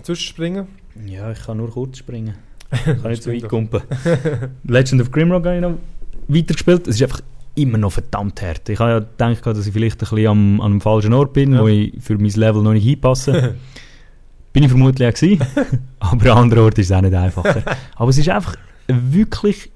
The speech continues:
Speaker 2: schöne Welt. Mittlerweile kann ich etwa abschätzen, wie gross das ist, weil ich doch schon ein paar gesehen habe. Du kommst
Speaker 1: Ich
Speaker 2: nachher
Speaker 1: habe es jetzt auch noch gekauft.
Speaker 2: Wie, ja.
Speaker 1: <laughs>
Speaker 2: Ey, ist schon wieder, jetzt ist es auf Steam Sales, glaube ich, irgendwie.
Speaker 1: Fünfundzwanzig Prozent haben es
Speaker 2: Richtig.
Speaker 1: gekauft, ja.
Speaker 2: Ja, muss man. Also es ist wirklich ein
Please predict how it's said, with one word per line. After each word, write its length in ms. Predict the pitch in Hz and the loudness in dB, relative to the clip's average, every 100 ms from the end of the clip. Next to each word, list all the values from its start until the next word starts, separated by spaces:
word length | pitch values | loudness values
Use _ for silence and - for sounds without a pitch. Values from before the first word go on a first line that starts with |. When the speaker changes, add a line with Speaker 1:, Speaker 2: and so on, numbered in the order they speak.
| - | -20
Speaker 2:
schöne 500 | - - - 165 175 | -16 -6 0 2 2
Welt. 220 | 156 165 165 | 0 -2 -2
Mittlerweile 440 | 170 175 156 139 | -2 -2 0 2
kann 100 | 135 | 2
ich 60 | 135 | 0
etwa 220 | 131 127 | 0 -2
abschätzen, 420 | 131 - 120 - | -4 -4 -6 -4
wie 40 | 110 | 0
gross 280 | 117 156 | 2 0
das 200 | - 160 | -4 -8
ist, 140 | 180 160 | -6 -4
weil 100 | 127 | -4
ich 60 | 117 | -2
doch 160 | 127 | -4
schon 180 | - 117 | -4 -8
ein 40 | - - - | -10 -16 -2
paar 180 | 117 113 | -2 -2
gesehen 240 | - 139 | -4 -4
habe. 100 | 151 | -2
Du 60 | 135 | -4
kommst 140 | 113 | -4
Speaker 1:
Ich 40 | 107 | -4
Speaker 2:
nachher 140 | 113 | -6
Speaker 1:
habe 100 | 113 | -6
es 60 | 117 | -10
jetzt 140 | - | -10
auch 40 | 113 | -10
noch 100 | 117 | -10
gekauft. 360 | 110 101 - - | -10 -12 -14 -12
Speaker 2:
Wie, 180 | - 113 | -6 -6
ja. 200 | 90 78 - - 131 | -4 -8 -10 -10 -10
Speaker 1:
<laughs> 320 | - - - | -10 -20 -6
Speaker 2:
Ey, 140 | 107 104 | 0 0
ist 80 | - | 2
schon 120 | 127 | 0
wieder, 140 | 160 151 - - - | 0 -2 -8 -16 -4
jetzt 280 | 123 113 117 | -2 -2 -8
ist 100 | 107 | -4
es 80 | 113 | -2
auf 220 | 113 107 | -2 -4
Steam 220 | - 139 | -6 -4
Sales, 280 | 139 143 135 | -2 -2 -2
glaube 260 | 139 135 131 | -2 -2 0
ich, 60 | |
irgendwie. 180 | 131 127 | 0 0
Speaker 1:
Fünfundzwanzig 220 | 123 131 | 0 -2
Prozent 340 | 131 131 127 127 | -6 -8 -6 -8
haben 80 | |
es 80 | 113 | -6
Speaker 2:
Richtig. 300 | 110 113 - | -4 -4 -6
Speaker 1:
gekauft, 120 | 107 107 - - - | -14 -18 -20 -20 -12
ja. 60 | |
Speaker 2:
Ja, 40 | - - - | -12 -14 -10
muss 240 | 101 101 95 | -4 -4 -2
man. 120 | 87 - | -6 -6
Also 180 | 101 98 | -4 -2
es 80 | 101 | -2
ist 40 | |
wirklich 320 | 110 - 104 | -2 0 -2
ein 40 | 98 | 0